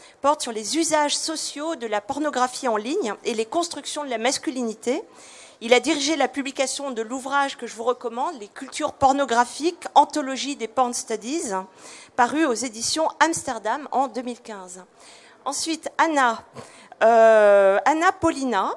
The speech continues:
donc, a fait des études de droit et décide de se tourner vers le monde de la pornographie,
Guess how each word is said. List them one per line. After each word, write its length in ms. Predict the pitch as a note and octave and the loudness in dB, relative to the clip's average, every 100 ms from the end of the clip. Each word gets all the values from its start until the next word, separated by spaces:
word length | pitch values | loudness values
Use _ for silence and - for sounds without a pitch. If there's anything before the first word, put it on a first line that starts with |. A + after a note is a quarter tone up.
| - | -10
donc, 220 | G#3+ A#3+ A#3 | -10 -8 -8
a 60 | |
fait 160 | C4+ E4+ | -10 -8
des 200 | B3+ A#3+ | -8 -8
études 300 | B3+ E4+ B3 | -8 -10 -4
de 100 | C4+ | -2
droit 580 | A3 G#3 G3+ D4+ - _ - - _ | -2 2 4 2 0 _ -20 -20 _
et 140 | - B3+ | -2 2
décide 400 | D#4+ - F4+ F4 | 2 2 2 0
de 80 | C#4 | -2
se 140 | D4+ | -2
tourner 320 | - C#4+ D#4+ | -2 0 0
vers 120 | E4 | -2
le 120 | G#3+ A#3 | -4 -4
monde 180 | D#4+ | -4
de 80 | B3 | -4
la 120 | G#3 | -6
pornographie, 1040 | G3 E4 E4+ E4+ D#4+ A#3+ A3+ - G#3 G#3+ | 2 6 6 4 0 0 -2 -4 -14 -12